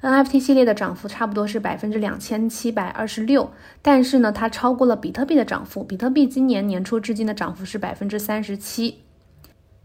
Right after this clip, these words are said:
加密分析平台 Messari 的数据显示，尽管整个加密资产市场从四月份以来出现了下跌，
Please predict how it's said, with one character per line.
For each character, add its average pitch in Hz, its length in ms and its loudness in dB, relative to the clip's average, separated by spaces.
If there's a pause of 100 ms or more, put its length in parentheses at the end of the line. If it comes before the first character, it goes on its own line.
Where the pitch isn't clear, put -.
(540)
加 285 160 6
密 302 160 10
分 285 140 8
析 285 100 4
平 247 200 6
台 226 180 2
Messari 233 480 0
的 196 80 0
数 220 180 -2
据 202 140 -2
显 202 280 -4
示， - 380 -4
尽 208 240 0
管 202 280 4
整 165 340 -2
个 220 180 4
加 214 240 0
密 226 140 2
资 226 160 -2
产 202 160 -4
市 220 140 -6
场 202 200 -4
从 190 240 -6
四 277 280 0
月 254 160 4
份 208 180 -2
以 175 60 -2
来 165 180 -2
出 202 180 -6
现 214 160 -2
了 185 100 0
下 185 240 -4
跌， 202 300 -4